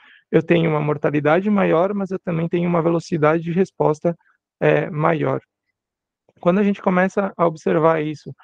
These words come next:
em formulações diferentes, isso também se replica. Formulações, elas são um veículo importante na resposta do nosso produto biológico. Hoje em dia,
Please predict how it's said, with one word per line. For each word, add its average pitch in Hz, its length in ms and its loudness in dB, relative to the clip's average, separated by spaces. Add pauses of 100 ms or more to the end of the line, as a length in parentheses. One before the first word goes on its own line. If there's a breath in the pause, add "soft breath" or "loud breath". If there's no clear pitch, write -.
(480 soft breath)
em 170 120 0
formulações 165 640 0
diferentes, 175 640 -2 (460 soft breath)
isso 156 240 -6
também 170 280 2
se 196 140 -6
replica. 180 560 -2 (480)
Formulações, 160 800 0
elas 165 260 -2
são 165 240 0 (580 loud breath)
um 160 160 0
veículo 156 460 -2
importante 160 760 0 (480 soft breath)
na 175 100 2
resposta 190 640 0
do 180 80 -4
nosso 170 240 -4
produto 165 340 -4
biológico. 156 540 0 (600 soft breath)
Hoje 156 240 0
em 160 80 0
dia, 156 420 0